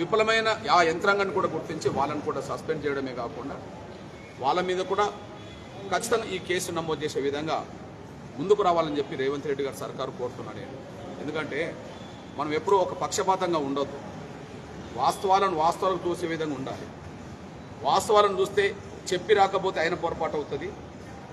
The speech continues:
చెప్పి సమాచారం ఇచ్చి వస్తే అందుకు అనుగుణంగా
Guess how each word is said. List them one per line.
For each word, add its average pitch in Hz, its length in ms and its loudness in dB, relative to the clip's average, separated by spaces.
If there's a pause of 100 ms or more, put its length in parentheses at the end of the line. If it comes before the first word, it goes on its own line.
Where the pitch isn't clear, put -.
(320)
చెప్పి 185 260 0 (120)
సమాచారం 202 480 4
ఇచ్చి 180 180 -2
వస్తే 185 200 0 (420)
అందుకు 180 240 -2
అనుగుణంగా 202 400 2